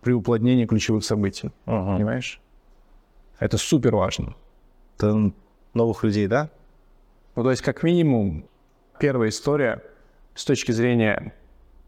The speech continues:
Speaker 1: там, м, восприятия, роста, то, что у тебя, если мы смотрим как бы со стороны на это все,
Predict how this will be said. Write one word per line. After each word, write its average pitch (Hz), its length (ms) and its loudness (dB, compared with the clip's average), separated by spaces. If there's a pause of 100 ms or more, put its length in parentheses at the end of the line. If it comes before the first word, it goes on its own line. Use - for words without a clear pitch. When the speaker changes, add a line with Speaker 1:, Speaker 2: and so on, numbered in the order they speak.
(180)
Speaker 1:
там, - 320 -2 (220)
м, - 480 -4
восприятия, 123 680 2
роста, 127 440 -4
то, 113 140 -4
что - 160 -4
у 113 100 0
тебя, 123 260 -2
если 113 220 -2
мы 120 80 0
смотрим 123 320 0
как 104 120 -4
бы 110 100 -2
со 127 120 -2
стороны 135 380 -2
на 120 140 0
это 113 100 0
все, 233 340 -2